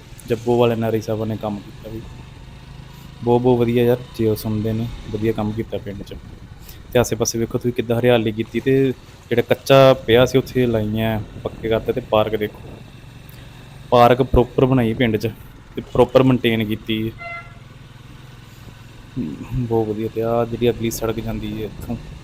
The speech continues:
ਇਹ ਜਾਂਦੀ ਹੈ ਨਰੰਗਪੁਰ ਨੂੰ, ਪਰ ਆਪਾਂ ਅੱਜ ਬਰਿਆਰ ਨੂੰ ਚੱਲਦੇ ਹਾਂ। ਆਉਂਦੀ ਵਾਰੀ ਦੇਖਦੇ ਹਾਂ ਨਰੰਗਪੁਰ ਮਿਲ ਜਾਂਦੇ ਹਾਂ ਕਿ ਨਹੀਂ। ਤੇ ਆਹ ਦੇਖੋ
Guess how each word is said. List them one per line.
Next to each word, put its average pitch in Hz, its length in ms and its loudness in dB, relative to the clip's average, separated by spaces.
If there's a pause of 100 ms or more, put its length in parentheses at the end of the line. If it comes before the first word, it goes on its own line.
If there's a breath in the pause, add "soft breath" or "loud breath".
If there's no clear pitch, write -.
(420)
ਇਹ 123 180 0
ਜਾਂਦੀ 107 460 -4
ਹੈ 117 280 -2 (460)
ਨਰੰਗਪੁਰ 113 540 -2
ਨੂੰ, 113 180 -6 (1300)
ਪਰ 123 80 2
ਆਪਾਂ 120 260 2
ਅੱਜ 120 120 -2
ਬਰਿਆਰ 117 420 0
ਨੂੰ 120 80 -4
ਚੱਲਦੇ 110 360 -4
ਹਾਂ। 107 80 -10 (140)
ਆਉਂਦੀ 120 200 -2
ਵਾਰੀ 117 180 -4
ਦੇਖਦੇ 117 340 -6
ਹਾਂ 117 60 -6
ਨਰੰਗਪੁਰ 110 540 -8 (300)
ਮਿਲ 110 200 -14
ਜਾਂਦੇ 113 220 -10
ਹਾਂ 117 80 -6
ਕਿ 117 120 -12
ਨਹੀਂ। 113 140 -10 (1000)
ਤੇ - 300 -12
ਆਹ - 80 -12
ਦੇਖੋ - 360 -14